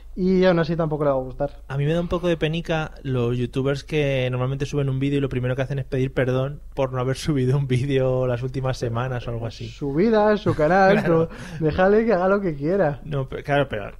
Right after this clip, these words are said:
Speaker 2: es eso, es en plan, aparecen, "Lo siento, no he subido vídeos en estos últimos días".
Speaker 1: Esto que a mí me da mucha rabia. Hay mucha gente que se cree que el canal es suyo, que es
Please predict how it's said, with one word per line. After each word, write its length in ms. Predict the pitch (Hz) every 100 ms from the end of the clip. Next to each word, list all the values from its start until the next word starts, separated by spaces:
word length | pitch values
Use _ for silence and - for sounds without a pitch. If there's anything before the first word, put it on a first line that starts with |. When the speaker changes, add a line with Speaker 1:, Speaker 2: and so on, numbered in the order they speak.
| -
Speaker 2:
es 180 | 113 113
eso, 220 | 147 -
es 100 | 117
en 140 | 123 117
plan, 420 | 131 123 113 110
aparecen, 680 | 101 90 107 117 117 143 139
"Lo 100 | 123
siento, 420 | - 156 165 170 160
no 80 |
he 40 | 165
subido 360 | 185 165 165
vídeos 420 | 151 175 180 175 160
en 180 | 165 165
estos 320 | 170 180 -
últimos 420 | 180 185 175 151
días". 380 | 175 - 190 -
Speaker 1:
Esto 200 | 160 220
que 60 | 208
a 120 | 180
mí 100 | 180
me 80 | 190
da 120 | 170
mucha 240 | 160 147
rabia. 320 | 135 131 131 131 - - - -
Hay 360 | 196 220 180 - - -
mucha 440 | 180 196 214 220
gente 360 | 202 208 208 254
que 220 | 180 151
se 240 | 147 135
cree 220 | 156 180
que 80 | 240
el 60 | 233
canal 260 | 180 175 185
es 140 | 165
suyo, 340 | 214 208 226
que 560 | 226 156 143 139 120 156
es 160 | 165